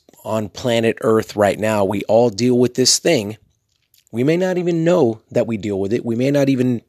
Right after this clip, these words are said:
have the proper name for it. But the proper name for it is imposter syndrome. And here's what it is. Imposter syndrome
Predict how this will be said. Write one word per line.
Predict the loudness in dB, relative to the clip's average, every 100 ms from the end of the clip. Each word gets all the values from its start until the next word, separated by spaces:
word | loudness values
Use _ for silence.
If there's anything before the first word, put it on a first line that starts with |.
| -6
have | -2 0
the | -2
proper | 0 0 2
name | 0 2 0
for | 0 -4 -2
it. | -2 -4 _ _ _ _ _ _ -20 -20 -20 _
But | -14 -8
the |
proper | 0 2 2
name | 2 0
for | -4 -8
it | -8
is | -10 -12 -16
imposter | -18 -14 -10 -6 -6 -6 -10 -10 -14 _ -20 _
syndrome. | -2 0 0 -2 -6 -6 -8 -18 _ _ _ _ _ _ _ _ _ _ _ _ _ _ _ _ _ _ _ _ _ -2
And | 2 4 4 2 -2 -10 _ _ _ _ _ _
here's | -6 -2 0 4
what | 4
it | 6
is. | 2 0 -2 -4 -6 _ _ _ _ _ -20 _ _ _ _ _ _
Imposter | -2 0 0 0 0 2
syndrome | 0 0 -2 -2 -2 -8